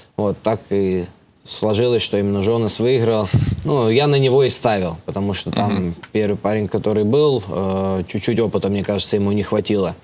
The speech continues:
Speaker 1: Вот, поэтому всё, всё видел, всё анализировал, понимаю. Э, человек опытный, тоже держать удар умеет, что немаловажно. Э, неприятный в грэпплинге, в борьбе.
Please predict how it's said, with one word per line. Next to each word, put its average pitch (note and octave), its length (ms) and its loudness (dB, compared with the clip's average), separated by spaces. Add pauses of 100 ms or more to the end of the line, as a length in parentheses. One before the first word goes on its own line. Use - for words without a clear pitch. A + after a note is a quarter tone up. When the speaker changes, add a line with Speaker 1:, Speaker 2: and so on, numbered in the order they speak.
(380)
Speaker 1:
Вот, G#2+ 240 0
поэтому A#2+ 680 2 (760)
всё, C#3 400 2
всё E3 240 2
видел, C3 580 2
всё C3 200 0
анализировал, C3 800 2 (260)
понимаю. C3 680 2 (480)
Э, F2+ 360 -2 (240)
человек B2 380 2
опытный, B2+ 760 2 (100)
тоже G2+ 440 0
держать A2+ 400 2
удар B2+ 280 4
умеет, B2 420 2
что - 200 0
немаловажно. A2 1000 2 (380)
Э, F#2+ 200 -4
неприятный A#2 680 0
в G2 100 0
грэпплинге, A#2 640 2
в F#2+ 60 0
борьбе. G#2+ 500 2